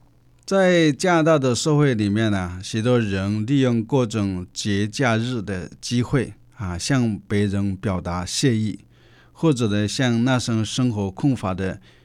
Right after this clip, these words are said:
人提供援助啦。比如呢，去为养老院帮忙这个送餐啊，或者做一顿节日的晚餐啊，或者是尽你能力的能够为社区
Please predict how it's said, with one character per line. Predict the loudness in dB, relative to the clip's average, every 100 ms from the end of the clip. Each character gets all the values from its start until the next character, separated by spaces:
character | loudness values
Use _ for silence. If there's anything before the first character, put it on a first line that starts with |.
| _
人 | -2 0 2 0 -2 -12 -10
提 | -4 -2
供 | 0 0 0
援 | 0 2 0
助 | 0 0
啦。 | 2 -2 -6 -20 _ _ -20 -4
比 | 0
如 | 2 2
呢， | 2 0 -4 -14 _ -8
去 | 0
为 | 2 2 0 -4 -14 -8
养 | -2 0
老 | 0 2
院 | 2 2 -6 -4
帮 | 2 2
忙 | 2 0 -2
这 | -4
个 | -4
送 | -2 0 2 0
餐 | -2 0 2
啊， | 0 -2 -6 -16 -20 -20 -12
或 | -2 2
者 | 2 2
做 | 2 4
一 | 4
顿 | 4 4 4 0 -8 -20 _
节 | -2 2
日 | 4 2
的 | 2
晚 | 0 0 0 -2
餐 | -2 0 0
啊， | -2 -4 -8 -20 _ _
或 | _ 0
者 | 0
是 | 0 -2 -2 -4 -12 -4
尽 | 2 4
你 | 4
能 | 4 2 4
力 | 4 2
的 | 0 -4 -8 -18 _ _
能 | -4 -2 0
够 | 0
为 | 2 0
社 | 0 -2
区 | -2 -4 -6 -8